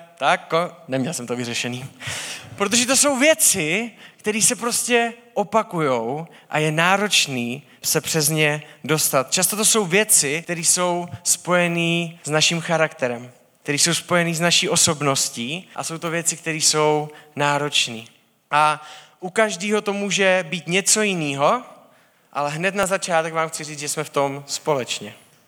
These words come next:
Že tady, když o tom mluvím, tak není tady jenom jeden člověk, který si říká: "Jo, všichni kolem mě jsou dokonalí, takový lidi v církvi jsou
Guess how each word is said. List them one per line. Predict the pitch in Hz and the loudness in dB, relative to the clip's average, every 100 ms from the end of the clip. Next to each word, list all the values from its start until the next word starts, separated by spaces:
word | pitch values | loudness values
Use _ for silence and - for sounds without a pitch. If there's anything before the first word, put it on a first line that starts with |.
| _ _ | _ _
Že | 147 | -6
tady, | 160 185 | 0 0
když | 202 190 | 0 -4
o | |
tom | 190 196 | -2 -4
mluvím, | 185 185 | -2 -2
tak | 190 180 | -2 0
není | 196 | 0
tady | 190 165 | 0 0
jenom | 165 160 | 0 0
jeden | 151 151 156 | 0 0 0
člověk, | - 151 147 | 0 2 0
který | 147 147 | 0 0
si | 139 135 | 0 -4
říká: | 127 147 | -8 -6
"Jo, | 156 170 | -2 -2
všichni | 160 151 151 | -2 -4 -4
kolem | 143 127 | -4 -2
mě | 120 | -2
jsou | 117 123 | -2 -2
dokonalí, | 131 139 185 190 190 | -4 -2 0 0 0
takový | 151 - 127 | -4 -2 -2
lidi | 120 117 | -2 -4
v | 117 | -6
církvi | 123 - 117 | -10 -8 -6
jsou | - 143 175 226 | -2 0 0 -2